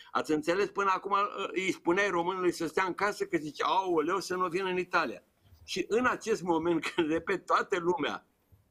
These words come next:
toți liderii politici încearcă să relanseze cât de cât, el vine, n-are nicio, n-are nicio măsură de relansare. Toate măsurile sunt mult mai dure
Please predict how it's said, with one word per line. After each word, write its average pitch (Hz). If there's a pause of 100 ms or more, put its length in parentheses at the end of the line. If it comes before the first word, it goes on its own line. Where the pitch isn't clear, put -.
(280)
toți 196
liderii 180
politici 156
încearcă 160
să 147 (440)
relanseze 185
cât 147
de 143
cât, 240 (140)
el 247
vine, 170
n-are 143
nicio, 165
n-are 151
nicio 175
măsură 160
de 143
relansare. 131 (420)
Toate 185
măsurile 175
sunt 156
mult 202
mai 170
dure 147